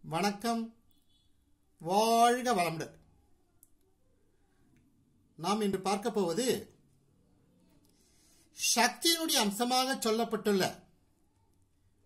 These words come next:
வேப்பமர வேரில் செய்யப்பட்டுள்ள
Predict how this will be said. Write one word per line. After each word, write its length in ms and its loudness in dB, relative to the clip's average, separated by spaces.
வேப்பமர 500 0
வேரில் 440 0
செய்யப்பட்டுள்ள 680 -2